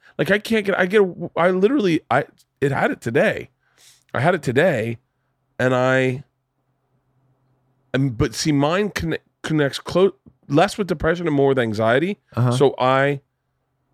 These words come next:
Speaker 1: and so I, I got up, and I was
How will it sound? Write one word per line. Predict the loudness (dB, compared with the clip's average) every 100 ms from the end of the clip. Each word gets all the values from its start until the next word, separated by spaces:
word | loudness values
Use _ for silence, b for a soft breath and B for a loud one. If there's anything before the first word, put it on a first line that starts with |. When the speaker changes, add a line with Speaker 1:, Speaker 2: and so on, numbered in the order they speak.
| -8
Speaker 1:
and | -4
so | 2 4
I, | 4 2
I | 0
got | 0 0 0
up, | 0 -4 -6 -20 _ _ _ -2
and | 0
I | 0 -2 -8 _ _ _ _ _ _ _ _ _ -8
was | -8